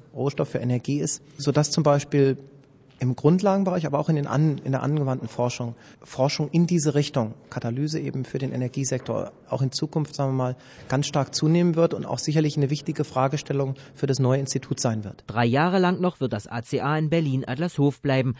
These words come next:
Speaker 2: als Teil des ab ersten Januar zweitausendsechs neuen Leibniz-Instituts für Katalyse, ehe es dann in Rostock einen Neubau bezieht.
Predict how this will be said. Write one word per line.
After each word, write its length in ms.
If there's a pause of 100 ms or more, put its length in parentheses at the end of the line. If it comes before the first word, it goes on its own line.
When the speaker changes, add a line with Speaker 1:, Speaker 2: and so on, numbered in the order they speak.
(200)
Speaker 2:
als 280
Teil 320
des 200
ab 100 (100)
ersten 380
Januar 460
zweitausendsechs 840
neuen 380
Leibniz-Instituts 1040
für 140
Katalyse, 640 (320)
ehe 180
es 140
dann 160
in 160
Rostock 500 (260)
einen 260
Neubau 280
bezieht. 440